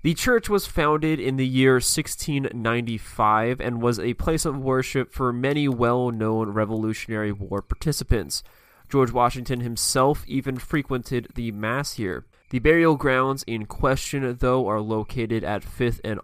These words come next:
Arch. You can't really <laughs> miss them, as they are situated just across the street from Independence Mall,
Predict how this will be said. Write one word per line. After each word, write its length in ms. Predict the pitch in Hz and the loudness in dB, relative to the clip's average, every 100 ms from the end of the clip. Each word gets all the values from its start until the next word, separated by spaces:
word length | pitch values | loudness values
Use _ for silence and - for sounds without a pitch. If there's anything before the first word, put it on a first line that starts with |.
| - | -6
Arch. 500 | 107 113 160 - - - _ _ _ | 0 0 0 -8 -18 -20 _ _ _
You 260 | - - 131 | -18 -6 -6
can't 320 | - 135 127 | -2 -2 0
really 240 | 123 131 127 | 4 4 6
<laughs> 0 | |
miss 300 | 139 147 - | 4 2 0
them, 180 | 139 | -2
as 220 | 131 113 113 | 0 -2 -2
they 100 | 113 | -2
are 80 | |
situated 840 | 110 135 - 123 117 113 113 73 - | -2 -4 -4 -2 0 0 -2 -4 -4
just 280 | 143 147 | -2 -2
across 320 | 139 - 123 120 | -4 -2 -2 -2
the 100 | 113 | -8
street 380 | - 123 117 | -6 -4 -4
from 260 | - 117 107 | -2 -2 0
Independence 680 | 117 113 113 123 104 104 107 | -4 -4 0 0 -2 -6 -8
Mall, 480 | 107 107 107 113 | -2 0 2 0